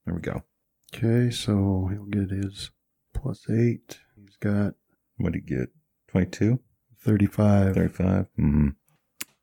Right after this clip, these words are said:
Speaker 2: So now your weapon's on the ground
Speaker 1: Mm-hmm.
Speaker 2: in your space.
Speaker 1: Yeah.
Speaker 2: That's his turn.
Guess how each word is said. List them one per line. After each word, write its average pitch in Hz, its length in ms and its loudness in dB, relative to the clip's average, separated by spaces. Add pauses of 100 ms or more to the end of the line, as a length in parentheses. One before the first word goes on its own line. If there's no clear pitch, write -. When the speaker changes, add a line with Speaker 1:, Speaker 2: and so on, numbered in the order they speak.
(420)
Speaker 2:
So - 120 4
now 123 140 8
your 117 160 8
weapon's 110 360 4
on 101 120 4
the 98 80 2
ground 98 480 4 (180)
Speaker 1:
Mm-hmm. 113 200 8 (180)
Speaker 2:
in 104 420 6 (360)
your 110 280 10
space. - 520 -8 (240)
Speaker 1:
Yeah. 78 180 4 (480)
Speaker 2:
That's - 260 -10
his 101 240 2
turn. 156 720 6